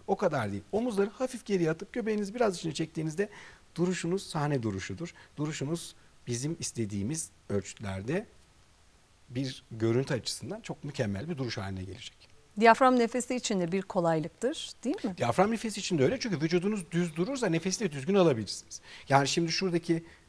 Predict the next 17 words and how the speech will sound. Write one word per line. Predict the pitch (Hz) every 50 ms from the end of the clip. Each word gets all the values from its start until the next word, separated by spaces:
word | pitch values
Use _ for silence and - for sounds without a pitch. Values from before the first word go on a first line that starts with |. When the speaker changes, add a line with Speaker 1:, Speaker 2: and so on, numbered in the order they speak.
| - - -
Speaker 1:
şişeyi | - - 185 - 185 175 165 170
aldınız, | 165 165 165 156 156 151 131 -
ezdiniz, | 160 165 170 156 139 147 147 139
içine | 139 143 - 170 170 175
ne | 190
kadar | - 180 143 147 131 123
su | - - 120
girer? | 113 117 185 233 - - - - - -
Bir | 160 160
de | 190
ezmeden | 185 202 208 180 165 151 143 131 127 117 - - -
içine | 123 - 139 123 117
su | 113 - -
koyduğunuzda | - 120 110 104 101 135 196 240
ne | 220 196
kadar | - 147 113 101 95
girer? | 92 92 - - - -